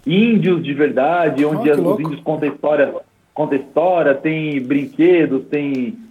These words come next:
Speaker 1: bom, tem algumas coisas. E quando ela, eu, eu a conheci, ela trabalhava nesse lugar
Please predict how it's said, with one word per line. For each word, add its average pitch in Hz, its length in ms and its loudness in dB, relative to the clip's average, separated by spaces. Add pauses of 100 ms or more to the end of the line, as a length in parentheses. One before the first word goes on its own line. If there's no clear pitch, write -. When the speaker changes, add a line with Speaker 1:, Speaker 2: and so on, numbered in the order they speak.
(120)
Speaker 1:
bom, 165 160 2
tem 165 100 0
algumas 185 360 0
coisas. 120 320 -2
E 175 100 -6
quando 269 420 2
ela, 170 300 2
eu, 151 340 -2
eu 160 200 2
a - 40 0
conheci, 165 400 -4
ela 170 160 2
trabalhava 180 580 0
nesse 196 220 -4
lugar 139 380 2